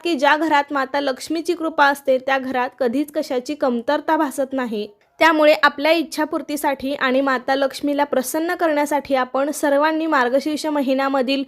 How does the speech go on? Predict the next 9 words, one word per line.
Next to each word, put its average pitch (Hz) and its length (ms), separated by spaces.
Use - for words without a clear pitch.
दर 302 240
गुरुवारी 285 460
माता 262 340
लक्ष्मीची 262 640
अगदी 247 340
मनोभावे 285 560
पूजा 262 360
करायची 262 440
आहे. 233 320